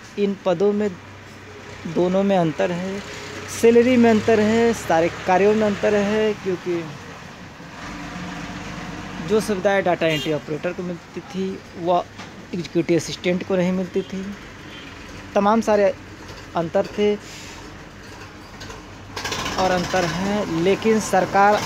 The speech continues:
अब नए नियम के तहत changes कर रही है, इनको भी उस level में लाना चाहती है डीईओ डेटा entry operator के तौर पे। लेकिन जो भी है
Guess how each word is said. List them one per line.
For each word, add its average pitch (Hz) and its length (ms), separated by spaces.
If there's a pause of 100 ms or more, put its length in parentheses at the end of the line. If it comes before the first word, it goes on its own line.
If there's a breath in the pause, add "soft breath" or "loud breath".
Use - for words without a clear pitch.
(100)
अब 170 200
नए 175 220
नियम 202 260
के 202 180
तहत 190 380
changes 180 360 (120)
कर 196 160
रही 202 260
है, 202 360 (1500)
इनको 185 320
भी 196 260 (1900)
उस 220 200
level 180 320
में 170 140
लाना 156 260
चाहती 165 440
है 175 420
डीईओ 202 520
डेटा 160 280
entry 160 240
operator 156 560
के 156 80
तौर 170 340
पे। 185 80 (480 loud breath)
लेकिन 208 420
जो 190 160
भी 202 160
है 214 400